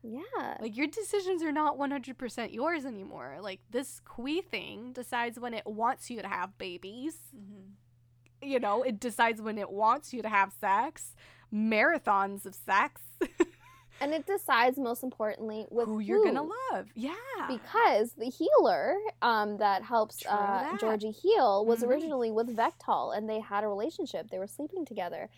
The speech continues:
Speaker 1: And then all of a sudden, her Kui decides to resonate with another person, like, um, someone that isn't a soldier or a warrior of sorts. And she, at first, was really angry about it.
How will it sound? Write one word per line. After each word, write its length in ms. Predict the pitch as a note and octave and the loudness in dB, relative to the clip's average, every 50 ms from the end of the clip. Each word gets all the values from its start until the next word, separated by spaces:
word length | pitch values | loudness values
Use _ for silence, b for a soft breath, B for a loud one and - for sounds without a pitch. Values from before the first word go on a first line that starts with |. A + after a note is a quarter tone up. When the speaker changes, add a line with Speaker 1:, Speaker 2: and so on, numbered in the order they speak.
| b b b b b | b b b b b
Speaker 1:
And 100 | - A#3+ | -4 0
then 80 | A#3+ A#3+ | 2 4
all 140 | A#3 A3+ | 4 4
of 60 | A3 A3 | 2 2
a 40 | |
sudden, 320 | A3+ - D4 E4 E4+ C4+ A#3 | 0 0 0 0 0 -2 -6
her 180 | A3+ A#3 G#3+ G#3 | -6 -6 -6 -6
Kui 460 | - - - F4 F#4+ F#4+ D4+ G3+ G3 | -8 -6 -2 0 0 2 2 0 -2
decides 380 | - G#3+ A3 - G#3 G3+ G3+ - | -2 -4 -4 -2 -4 -4 -4 -4
to 40 | A3 | -4
resonate 480 | G3+ G3+ G3+ G#3+ G#3+ G3+ F#3 F#3 E3 | -2 -2 -2 -2 -4 -6 -6 -6 -6
with 160 | E3 G3+ - - | -6 -8 -8 -8
another 600 | G3 G3 G3 G3+ G#3+ G#3 F#3+ F#3 F#3 F3+ - - | -4 -2 -2 0 0 2 2 2 0 -2 -4 -6
person, 600 | - - A#3+ C4+ - - G#3 F#3 F#3 F#3 A3+ C4+ b b b b b b b b _ | -2 -2 -2 -2 -2 -2 -4 -4 -4 -4 -6 -8 b b b b b b b b _
like, 180 | - G#3+ G#3 - | -2 0 2 4
um, 440 | G3+ F#3+ F3 F3 F3 E3+ E3+ D#3+ D3+ - _ _ - | 4 4 4 4 2 0 -2 -4 -10 -20 _ _ -10
someone 260 | - - B3 B3 A#3+ | -6 -2 -2 0 0
that 140 | A3+ G#3+ G#3+ | 0 2 2
isn't 220 | A3 A3 A3+ G#3 | 2 2 2 -2
a 80 | F#3 F#3 | -4 -2
soldier 640 | - - A3+ B3 B3 G3+ F#3+ D3+ A2 E3 - A#3 - _ | 0 2 4 4 4 2 -2 -4 -4 -6 -8 -10 -12 _
or 240 | - F#3+ G3 F#3 F3+ | -4 0 0 0 0
a 100 | D#3+ F3+ | 0 0
warrior 460 | F#3+ F#3+ A3+ A#3+ A#3 G#3 F#3 F#3 E3 | 0 2 2 4 4 2 0 -2 -4
of 120 | - E3+ | -4 -6
sorts. 420 | - - - E3+ D3 D3+ - - - - - _ | -8 -8 -8 -6 -6 -8 -10 -12 -16 -20 -20 _
And 300 | - F#3+ F#3+ F#3 F3+ F#3+ | -8 -6 -6 -6 -6 -8
she, 240 | - - A3+ G#3+ F3 - | -8 -8 -6 -6 -6 -4
at 140 | - G3 - - | -6 -8 -6 -2
first, 260 | A#3 A#3+ B3 B3 - | 0 0 0 0 -2
was 120 | G#3 G3+ | -4 -2
really 180 | G3+ G#3+ G#3+ - | 0 0 0 0
angry 360 | A#3 E4 A4 A#4+ - F#4 C#4+ | -2 -4 -2 -2 0 0 0
about 300 | A#3 A3 F#3 F3 F3 E3+ | 2 2 0 0 -2 -2
it. 180 | D#3+ D#3 - | -4 -6 -8